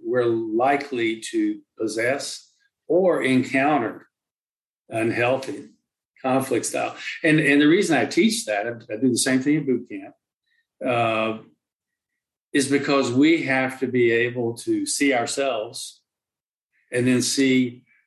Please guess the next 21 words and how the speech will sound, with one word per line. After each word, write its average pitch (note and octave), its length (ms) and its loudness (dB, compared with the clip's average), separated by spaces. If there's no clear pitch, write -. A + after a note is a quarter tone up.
the C3+ 80 0
dynamic, C3 880 0
you A#2+ 100 -2
know, G#2+ 220 -4
that's A#2 280 -4
sort A#2+ 220 2
of G#2+ 120 -2
the, A2 340 2
uh, G#2 200 0
the G#2+ 100 -6
whole A2+ 280 0
emotional A2+ 520 -2
cue A2 260 -2
thing G#2+ 440 -8
that's A2+ 140 -2
going B2 280 2
on A#2 180 0
with G#2 100 -4
the A#2+ 140 0
other G#2+ 140 -2
party, B2+ 600 0